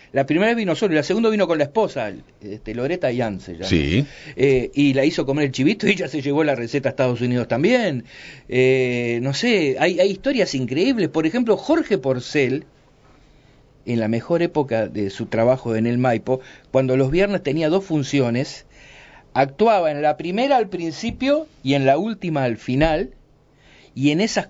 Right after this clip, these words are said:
Speaker 1: cuatro y, horas y pico que tenía, se venía a Uruguay y se comía un chivito y después se volvía. Llegó a hacer eso. Este, eh, el Che Guevara, por ejemplo, el, el, el, el acercamiento del Che Guevara al chivito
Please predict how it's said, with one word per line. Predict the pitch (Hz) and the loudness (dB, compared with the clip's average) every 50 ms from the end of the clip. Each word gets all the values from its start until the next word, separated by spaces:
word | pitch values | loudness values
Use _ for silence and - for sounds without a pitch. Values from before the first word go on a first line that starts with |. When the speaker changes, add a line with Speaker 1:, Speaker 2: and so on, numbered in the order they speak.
| - - | -6 -2
Speaker 1:
cuatro | - 202 226 226 226 - 196 180 160 147 135 | 0 2 2 2 0 -4 -6 -4 -4 -4 -4
y, | 127 120 120 120 110 - - | -4 -6 -6 -6 -8 -10 -6
horas | - - 170 180 175 151 - 135 | -2 0 0 2 0 -2 -4 -6
y | |
pico | 127 - 160 156 147 | -6 -6 -4 -4 -4
que | 127 127 | -4 -2
tenía, | 123 127 131 151 175 208 202 | -2 -2 -2 0 0 0 -2
se | 202 - - - - 151 143 151 | -2 -4 -6 0 2 4 4 4
venía | 156 165 165 185 220 285 339 359 349 330 262 190 | 4 2 2 4 4 4 4 4 4 4 2 2
a | 160 | 2
Uruguay | 151 143 139 139 135 123 135 147 151 160 175 247 311 349 - _ _ - - - - | 0 0 0 -2 -2 0 2 2 4 2 2 0 -2 -8 -12 _ _ -20 -20 -20 -18
y | - 131 | -14 -10
se | - - 120 | -8 -8 -6
comía | - - 127 151 170 | -4 -4 -2 -2 -2
un | 170 | -2
chivito | 156 120 117 131 170 - 180 | -2 -2 -4 -4 -2 -2 -4
y | |
después | 151 131 - 147 | -4 -2 -2 -2
se | 139 104 | -2 0
volvía. | 101 107 120 175 185 127 | -2 0 2 2 2 2
Llegó | 110 117 123 165 | 0 0 0 -2
a | 226 | -2
hacer | - - 107 117 165 | -2 -4 -6 -2 -2
eso. | 233 247 - - 113 104 - - - - - - - - - - | -2 -2 -4 -6 -8 -10 -10 -14 -20 -20 -20 -20 -20 -20 -10 -2
Este, | - 131 131 127 127 - 127 120 113 113 107 90 - - - - - - - - - | 0 2 2 0 0 -4 -4 -2 -2 -2 -2 -4 -6 -12 -20 -20 -20 -20 -20 -20 -8
eh, | - - 127 127 123 123 123 123 123 117 - 123 | -2 2 2 2 4 2 2 0 0 0 0 0
el | 139 147 | -2 0
Che | 139 - 196 | 0 2 2
Guevara, | 190 180 170 175 180 170 160 156 147 139 | 2 2 2 2 2 2 2 0 -2 -4
por | 147 139 143 | -2 -2 -2
ejemplo, | 143 156 147 131 139 147 147 143 - - - | 0 0 0 0 0 -2 -2 -4 -8 -12 -6
el, | 131 131 127 127 | -2 -2 0 0
el, | - 131 135 131 131 131 131 127 123 | 2 2 2 4 4 2 2 2 2
el, | 120 107 135 135 131 131 - | 2 0 2 2 2 2 2
el | 147 151 | 2 2
acercamiento | 139 147 156 135 165 175 214 208 226 | 2 2 0 0 0 0 0 2 2
del | 214 208 | 0 0
Che | 202 - 202 | 0 -2 0
Guevara | 196 196 202 202 | 2 2 2 2
al | 196 196 | 0 -2
chivito | 196 196 190 202 202 - 220 220 | -4 -4 -6 -4 0 0 0 0